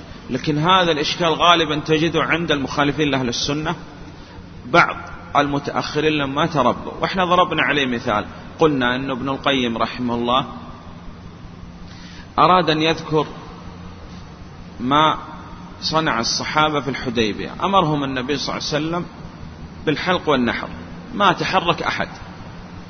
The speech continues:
فأراد أن يحكي هذا الكلام. وهذا الكلام لابد إذا تكلم به الإنسان أنه قد يتكلم على الصحابة، ولا يمكن لإنسان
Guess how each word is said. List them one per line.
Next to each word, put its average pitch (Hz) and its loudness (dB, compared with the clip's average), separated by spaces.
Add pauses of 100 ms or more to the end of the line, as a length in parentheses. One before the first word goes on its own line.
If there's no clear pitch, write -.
(680)
فأراد 190 8
أن 185 0
يحكي 190 2
هذا 175 4
الكلام. 156 0 (640)
وهذا 175 6
الكلام 180 6
لابد 175 4 (680)
إذا 135 2 (120)
تكلم 170 0
به 165 4
الإنسان 160 0 (420)
أنه 151 0
قد 180 2
يتكلم 165 0
على 160 6 (800)
الصحابة، 165 2 (380)
ولا 165 8
يمكن 147 2
لإنسان 131 4